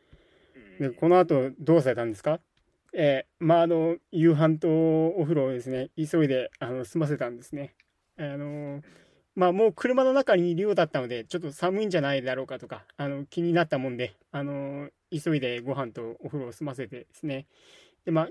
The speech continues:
Speaker 2: 機材のセッティングがちょっと毎回時間かかってしまうんです。三十分とか
Speaker 1: うん。
Speaker 2: 四十分とかかかってしまって。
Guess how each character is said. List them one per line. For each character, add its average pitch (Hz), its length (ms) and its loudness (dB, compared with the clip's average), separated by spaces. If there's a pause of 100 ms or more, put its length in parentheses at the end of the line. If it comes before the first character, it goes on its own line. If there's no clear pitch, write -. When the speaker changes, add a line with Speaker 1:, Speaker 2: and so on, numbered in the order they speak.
Speaker 2:
機 202 140 -6
材 196 160 4
の 160 80 0
セ 180 140 -4
ッ 160 60 -6
テ - 120 -12
ィ 185 80 -2
ン 185 60 -2
グ 185 220 2
が 180 480 -2 (120)
ち - 80 -14
ょ - 40 -6
っ - 20 -12
と 165 100 -6
毎 156 180 0
回 165 640 -2
時 151 140 -12
間 156 160 0
か - 100 -10
か 180 60 -2
っ - 20 -6
て 165 100 -8
し 160 120 -8
ま 151 140 -2
う - 20 0
ん 147 60 -2
で 117 80 -8
す。 151 240 -8 (180)
三 135 300 -8
十 135 120 -10
分 127 240 -12
と 123 80 -14
か 113 280 -14
Speaker 1:
う 175 40 -12
ん。 - 20 -8
Speaker 2:
四 147 120 -6
十 143 140 -6
分 139 180 -8
と 131 100 -10
か - 200 -12 (180)
か - 100 -10
か 143 100 -6
っ 143 40 -6
て - 100 -12
し - 120 -12
ま 127 80 -10
っ - 20 -18
て。 - 220 -10